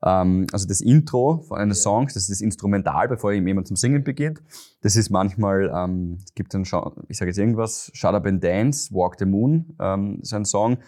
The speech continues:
Speaker 1: da gibt's ein fünf Sekunden Intro, das weiß ich jetzt sogar zufällig auswendig, weil wir den Song schon ein paar Mal gespielt haben. Und, ähm, deswegen, äh, weiß ich, diese fünf Sekunden kann ich nutzen
Speaker 2: Mhm.
Speaker 1: für einen Ramp-Talk. Und wenn ich den, das, den Song starte, laufen diese fünf Sekunden runter.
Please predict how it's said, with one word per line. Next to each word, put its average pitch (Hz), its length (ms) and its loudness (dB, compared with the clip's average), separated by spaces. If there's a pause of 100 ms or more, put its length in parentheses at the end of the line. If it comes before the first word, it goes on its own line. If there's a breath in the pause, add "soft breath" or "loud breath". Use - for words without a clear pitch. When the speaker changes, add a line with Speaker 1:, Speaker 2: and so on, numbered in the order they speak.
(200 loud breath)
Speaker 1:
da 101 160 2
gibt's 101 220 -4
ein 107 60 2
fünf 117 220 4
Sekunden 104 440 0
Intro, 92 280 -4
das 87 120 -8
weiß 87 120 -4
ich 92 40 -6
jetzt 87 100 -6
sogar 92 320 -8
zufällig 92 320 -4
auswendig, 110 480 0
weil 90 100 -4
wir 90 120 -2
den 90 120 -4
Song 87 200 -8
schon 87 100 -6
ein - 20 -8
paar - 80 -6
Mal 85 120 -6
gespielt 87 200 -10
haben. 131 100 -6 (520 loud breath)
Und, 95 360 4
ähm, 92 600 0 (180)
deswegen, 92 800 0 (100)
äh, 85 580 -2 (260)
weiß 90 300 2
ich, 95 120 -4
diese 92 180 -2
fünf 101 200 0
Sekunden 92 320 -6
kann 90 100 -6
ich 87 80 -8
nutzen 82 340 -8 (200)
Speaker 2:
Mhm. 117 260 -12
Speaker 1:
für 101 320 4
einen 87 460 -2
Ramp-Talk. 82 720 -4
Und 90 260 -4 (540)
wenn 101 100 4
ich 95 60 4
den, 95 320 -2
das, - 220 -6
den 98 160 0
Song 95 240 -2
starte, 98 360 -2 (220 soft breath)
laufen 107 320 2
diese 107 160 -2
fünf 101 220 -4
Sekunden 95 340 -6
runter. 92 320 -2